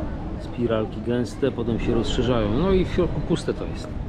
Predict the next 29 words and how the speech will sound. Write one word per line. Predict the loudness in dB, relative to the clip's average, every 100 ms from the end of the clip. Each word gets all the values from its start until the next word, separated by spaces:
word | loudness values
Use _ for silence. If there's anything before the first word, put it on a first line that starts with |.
| -4 -2 0 2 2 2 4
Oryginal | 4 4 4 4
z | 2
hipodromu | 2 4 6 6 4 4 4
Osprzęt. | 4 4 4 4 4 4 2 4 4 4 2 0 0 0 2 2 0 -2 -2
Idziemy | 0 0 0
tam | 0 0 0
do | -2
tej, | -2 -2
jak | -2
powiedziałem, | -2 -2 -2 -2
rzymskiej, | -2 -2 -2 0
to |
jest | 0 -2
greckie, | 0 0 -2 -2 0 0 -2 -4 -4 -4 -2 -2 -2
e, |
egipska | 0 0 0 -4 -4
oczywiście. | -4 -6 -8 -8 -8 -6 -6 -4 -4 -4 -6 -8 _ -20 -18 -18 -18 -18 -20 -20 -20 -18 -14 -8 -6 -6 -6
No | -2
jak | 0 0
widać, | 0 0 0
trzysta | 2 4 4
dziewięćdziesiąty | 4 2 2 2 0 2
rok, | 2 2 4
nie | 4
wykonania | 4 4 4 2
kolumny, | 4 6 6 6 4
ale | 2
postawienia | 2 0 0 2 4 2 0
jej. | -2